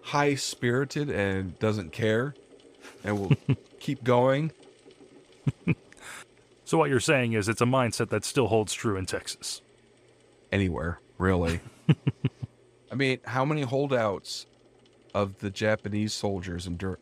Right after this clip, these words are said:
Speaker 1: after World War Two?
Speaker 2: Oh, goodness. I believe the last confirmed, uh, Japanese World War Two soldier that was brought home was in the seventies.
Speaker 1: Yeah, nineteen seventy-three, I believe.
Speaker 2: Mm-hmm.
Speaker 1: Yeah.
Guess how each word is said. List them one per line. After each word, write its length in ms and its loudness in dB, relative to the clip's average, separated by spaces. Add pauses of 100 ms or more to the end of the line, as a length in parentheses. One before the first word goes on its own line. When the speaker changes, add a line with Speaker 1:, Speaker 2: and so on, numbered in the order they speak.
Speaker 1:
after 260 -4
World 220 -4
War 160 -6
Two? 240 -6 (580)
Speaker 2:
Oh, 380 2
goodness. 500 -2
I 60 0
believe 340 -2
the 100 2
last 460 0
confirmed, 840 -2 (100)
uh, 280 0
Japanese 680 -4
World 160 0
War 180 0
Two 180 -6
soldier 440 -4
that 180 -2
was 460 -4 (720)
brought 380 4
home 480 0 (280)
was 220 0
in 80 -2
the 80 -4
seventies. 720 -6 (880)
Speaker 1:
Yeah, 300 0
nineteen 260 0
seventy-three, 540 0
I 60 0
believe. 380 -8 (380)
Speaker 2:
Mm-hmm. 280 6 (760)
Speaker 1:
Yeah. 280 -2